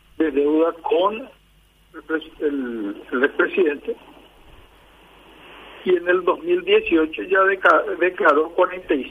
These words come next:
cinco o cuarenta y seis mil millones de, de guaraníes en deuda. Pero toda esa deuda se estima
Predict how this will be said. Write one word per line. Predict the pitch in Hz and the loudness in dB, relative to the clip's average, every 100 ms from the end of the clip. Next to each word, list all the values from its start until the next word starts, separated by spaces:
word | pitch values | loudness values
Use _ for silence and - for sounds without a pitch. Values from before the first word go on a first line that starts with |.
| - | -8
cinco | 185 190 185 160 | -6 -4 0 2
o | 147 | 2
cuarenta | 156 165 170 165 | 2 0 -2 -2
y | 139 - | -2 -2
seis | 160 160 - - - | -2 -2 -6 -16 -8
mil | 135 147 175 190 - 220 | -2 2 4 2 -2 -4
millones | 175 147 135 135 147 156 - - - - | -4 0 2 0 -4 -8 -12 -18 -16 0
de, | 135 135 127 120 117 - - - - | 2 4 2 -2 -4 -6 -16 -20 -18
de | - 135 131 | -4 2 4
guaraníes | 147 151 127 131 147 147 - | 4 2 -2 -4 -6 -8 -6
en | 143 143 131 | -4 -2 2
deuda. | 120 117 104 107 - - - - - - 262 - - - - - - _ _ _ - | 2 2 0 -10 -16 -20 -20 -20 -20 -20 -20 -20 -20 -20 -20 -20 -20 _ _ _ -4
Pero | 151 170 175 - - | -2 -2 -8 -10 -2
toda | 190 220 | 0 0
esa | - 226 | 0 2
deuda | 185 202 220 233 - - | 2 0 -2 -6 -10 -6
se | 190 | -6
estima | - 185 202 | -2 0 4